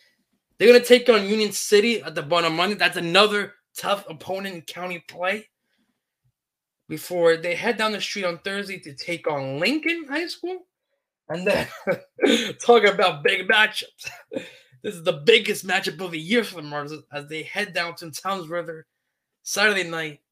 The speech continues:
in the Metro Classic to take on the best team in the state of New Jersey, Camden. D J Wagner, Mark Armstrong, that's gonna be a heck of a show to watch, ladies and gentlemen. Make sure you come out and support your Marauders for that one.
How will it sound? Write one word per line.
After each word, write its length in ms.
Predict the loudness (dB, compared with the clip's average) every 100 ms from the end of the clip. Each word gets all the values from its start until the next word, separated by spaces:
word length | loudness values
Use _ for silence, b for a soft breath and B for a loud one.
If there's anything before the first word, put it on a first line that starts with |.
| _
in 140 | -4 -2
the 80 | -2
Metro 280 | -2 -4
Classic 540 | -10 -14 -10 -10 -10 -14
to 80 | -18
take 400 | -8 -8 -6 -6
on 320 | -6 -8 -12 _ _ -14
the 100 | -12
best 480 | -8 -2 -2 -4 -10
team 360 | -12 -10 -10
in 80 | -12
the 80 | -12
state 240 | -6 -2
of 60 | -2
New 80 | -4
Jersey, 440 | -6 -8 -10 -20 _ _ _
Camden. 400 | -14 -14 -14 -20 _ _ _ _ _ _ _ _ _ _
D 160 | -6
J 160 | 0 0
Wagner, 400 | 2 0 0 -4
Mark 320 | -2 -2 -2
Armstrong, 320 | -6 -4 -4
that's 100 | -4
gonna 140 | -4 -4
be 120 | -4
a 140 | -6 -12 _
heck 320 | -2 -2 -2
of 120 | -6
a 100 | -8
show 500 | -14 -10 -8 -8 -10 _ _ -14
to 100 | -10
watch, 400 | -6 -6 -8 -10
ladies 220 | -12 -12
and 80 | -12
gentlemen. 360 | -10 -10 -12 -18 b b -8
Make 220 | -6 -4
sure 180 | -4 -4
you 80 |
come 220 | -4 -2 0
out 140 | 0
and 60 | -2
support 300 | -10 -4 -4
your 80 |
Marauders 360 | -2 -4 -4 -6
for 80 | -6
that 280 | -4 -4 -4
one. 160 | -14